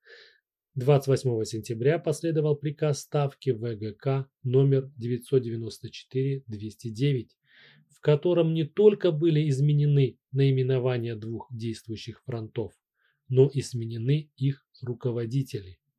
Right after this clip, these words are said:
В связи с усложнившейся обстановкой под Сталинградом, большой протяжённостью фронтов и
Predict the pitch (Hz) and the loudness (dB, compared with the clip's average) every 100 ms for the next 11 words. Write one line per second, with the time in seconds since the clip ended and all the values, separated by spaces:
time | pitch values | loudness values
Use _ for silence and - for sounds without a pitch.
0 | _ _ _ _ _ _ _ _ _ _ | _ _ _ _ _ _ _ _ _ _
1 | _ _ _ _ _ _ _ _ - - | _ _ _ _ _ _ _ _ -20 -4
2 | 131 127 147 - 143 143 135 131 147 117 | 0 2 2 0 0 4 4 4 2 2
3 | 139 110 - 127 123 - 127 127 120 - | 2 2 2 -2 -2 -2 0 0 0 -2
4 | 110 113 - 113 113 113 127 139 117 98 | -4 -4 -4 -4 -2 -2 0 0 -2 -8
5 | - _ _ _ _ - 131 139 135 180 | -16 _ _ _ _ 0 4 4 4 0
6 | 180 143 143 151 131 147 135 - 131 139 | 2 0 2 2 4 4 2 0 -2 2
7 | 131 131 135 - _ - 131 131 | 0 4 2 2 _ -4 -4 -4